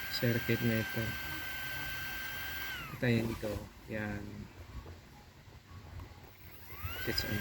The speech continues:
ko ulit. Okay, guys, maraming salamat sa panonood. Kung nagustuhan mo itong video na ito, huwag mong kalimutang i-like and share.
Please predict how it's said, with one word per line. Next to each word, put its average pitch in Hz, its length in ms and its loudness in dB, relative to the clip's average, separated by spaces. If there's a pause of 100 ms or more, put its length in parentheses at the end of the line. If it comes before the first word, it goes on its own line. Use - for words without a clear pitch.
ko 107 80 6
ulit. 98 240 2 (2000)
Okay, 120 260 4
guys, 123 680 6 (180)
maraming 120 400 10
salamat 120 480 6
sa - 240 2
panonood. 113 560 4 (1800)
Kung 120 160 6 (140)
nagustuhan 117 580 8
mo 120 140 8
itong 117 420 6
video 110 300 6
na 110 100 2
ito, 110 260 4 (840)
huwag 113 160 10
mong 113 240 10
kalimutang 110 800 10 (1900)
i-like 117 380 10
and 107 180 10
share. 107 300 8